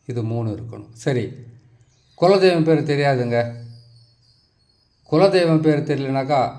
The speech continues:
அம்மா பேர், அவருடைய பேர் இருந்தா போதும் இது அழிக்கிறதுக்கு. இது செய்யக்கூடிய நாள் சொல்லியாச்சு. சரி,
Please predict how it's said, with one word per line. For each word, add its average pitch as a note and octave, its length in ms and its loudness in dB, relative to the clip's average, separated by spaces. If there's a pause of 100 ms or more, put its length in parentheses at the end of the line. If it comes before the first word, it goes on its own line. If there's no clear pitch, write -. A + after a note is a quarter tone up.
அம்மா C#3+ 340 2
பேர், D#3 600 -4 (600)
அவருடைய B2 400 0
பேர் A2 220 -6
இருந்தா G2 280 -8
போதும் F#2 360 -16 (520)
இது A2+ 200 -6
அழிக்கிறதுக்கு. F#2+ 680 -8 (1200)
இது D#3 180 0
செய்யக்கூடிய E3+ 600 2
நாள் C#3+ 240 2
சொல்லியாச்சு. C3 720 -2 (320)
சரி, - 480 -4